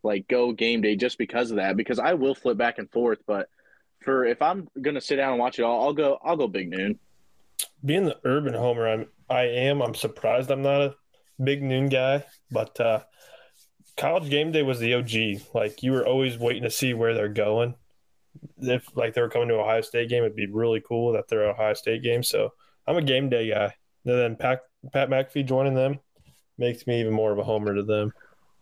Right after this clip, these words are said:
Speaker 1: I just wish Big Noon, and I know they have their, their T V contracts, you know, with conferences. I wish they would pick better games sometimes. Some day, sometimes they go to these dud games. And great, I wanna see in Columbus six games a year,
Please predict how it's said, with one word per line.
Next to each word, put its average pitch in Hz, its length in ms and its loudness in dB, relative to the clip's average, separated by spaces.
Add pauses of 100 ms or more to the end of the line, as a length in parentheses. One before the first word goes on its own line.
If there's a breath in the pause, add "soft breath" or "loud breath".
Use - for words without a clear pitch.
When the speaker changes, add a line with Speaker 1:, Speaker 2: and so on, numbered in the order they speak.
Speaker 1:
I 165 100 4
just 190 300 -2
wish 160 260 2
Big 139 320 0
Noon, 127 500 2
and 120 80 2
I 131 140 2
know 147 220 2
they 131 140 0
have 127 160 0
their, 113 200 2 (240)
their 110 380 2
T 127 160 0
V 117 160 2
contracts, 104 720 -2
you 104 80 -2
know, 101 100 2
with 104 220 0 (240)
conferences. 113 440 -2
I 143 140 0
wish 180 280 0
they 170 100 2
would 156 160 -2
pick 143 140 -2 (120)
better 117 240 2
games 101 400 -2
sometimes. - 460 -8 (260)
Some 190 260 0
day, 180 240 2 (120)
sometimes 175 480 -2
they 160 80 2
go 151 140 2
to 139 80 0
these 113 200 0
dud 113 520 0
games. 104 500 -2 (100)
And 131 200 0 (360 soft breath)
great, 147 300 0
I 160 140 2
wanna 196 260 -2
see 165 300 0
in 113 180 0
Columbus 110 680 -2
six - 340 -6
games 101 280 -2
a 95 60 0
year, 95 340 0